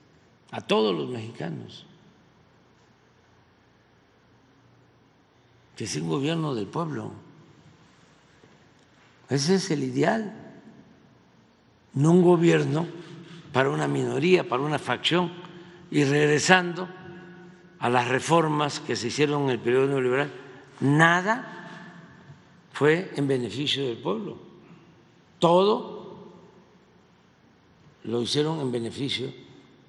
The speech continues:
de las minorías, con la complicidad de legisladores. Imagínense, es hasta increíble que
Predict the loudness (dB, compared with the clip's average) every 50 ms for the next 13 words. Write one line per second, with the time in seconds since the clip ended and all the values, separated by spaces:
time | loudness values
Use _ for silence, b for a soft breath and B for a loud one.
0 | _ _ _ _ _ _ _ _ _ -8 -6 -4 -4 -4 -6 -8 -10 -10 -10 -8
1 | -8 -6 -6 -4 -2 -2 -2 -2 -4 -6 -10 -16 -20 -20 -20 -20 -20 -20 -20 -20
2 | -20 _ _ _ _ _ _ _ -2 0 0 2 0 0 0 -2 -4 -4 -4 -4
3 | -4 -2 0 0 0 0 0 0 2 2 2 2 0 -2 -2 -4 -4 -4 -4 -6
4 | -6 -6 -8 -8 -8 -6 -4 -4 -4 -2 -2 -2 -2 0 -2 -2 -4 -6 -8 -8
5 | -10 -12 -14 -16 -20 -20 -20 -20 -20 _ _ _ _ _ _ _ _ _ _ _
6 | -8 -6 -4 -2 0 0 0 0 0 0 0 -2 -2 -4 -6 -6 -8 -10 -14 -18
7 | -20 -20 -20 -20 -20 -20 -20 -20 -20 _ _ _ _ _ _ _ _ _ _ _
8 | _ _ _ _ _ _ _ _ _ _ _ _ _ _ _ _ _ _ _ _
9 | _ -6 -4 -2 -2 -2 -2 -2 -2 -2 -2 -2 -2 0 2 2 2 2 0 -2
10 | -4 -6 -6 -10 -12 -16 -20 -20 -20 -20 -20 -20 -20 -20 -20 -20 -20 -20 -20 -20
11 | -20 -20 _ _ _ _ _ _ _ _ _ _ _ _ _ _ _ _ _ _
12 | _ _ _ _ _ _ _ _ _ _ _ _ _ _ _ -2 0 2 4 4
13 | 2 0 -2 -6 -12 -16